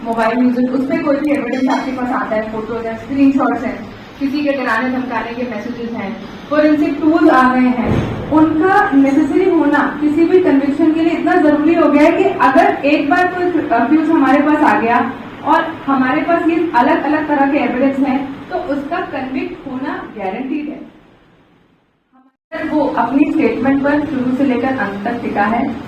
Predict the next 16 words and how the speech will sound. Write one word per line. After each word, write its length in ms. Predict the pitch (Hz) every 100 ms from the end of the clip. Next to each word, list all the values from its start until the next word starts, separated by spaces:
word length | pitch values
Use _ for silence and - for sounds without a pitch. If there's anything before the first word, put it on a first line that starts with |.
| - -
तो 40 | 349
उसके 380 | - 247 - 285
लिए 220 | 277 269
भी 120 | 302 403
प्रोविजन 640 | - - - 233 226 220 254
है। 400 | 262 - 165 - - - - - -
अगर 360 | 240 294 302 262
बच्चे 200 | 247 302
अठारह 480 | 294 - - 233 269
से 80 |
ऊपर 180 | 254 -
है, 160 | 262 262
जैसे 180 | 254 277
आपके, 480 | - 214 202 254 262 - - - - -
आपके 300 | 208 - 302
जैसे, 320 | 285 269 302